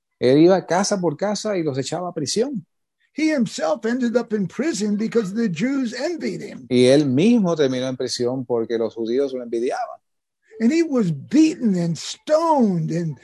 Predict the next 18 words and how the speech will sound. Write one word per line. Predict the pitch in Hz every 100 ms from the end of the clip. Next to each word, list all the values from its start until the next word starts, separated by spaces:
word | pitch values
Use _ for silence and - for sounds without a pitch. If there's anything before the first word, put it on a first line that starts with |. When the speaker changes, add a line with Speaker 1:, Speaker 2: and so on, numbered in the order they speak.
| - - -
Speaker 2:
people | 294 - 277 202
hated | 127 269 349 330 196
him | 190 170
for | 196
preaching | - 262 247 262 240
the | 254
gospel. | 269 285 277 - 175 139 - _ _ _ -
Speaker 1:
Y | 98
fue | -
azotado | 131 127 104 123 196 196 165
y |
apedreado | 131 120 107 110 127 190 208 202 196
y | 135
aborrecido | 120 117 113 117 - 185 220 214
porque | 175 143 135
predicaba | 131 127 131 156
el | 160
evangelio. | 151 151 190 233 131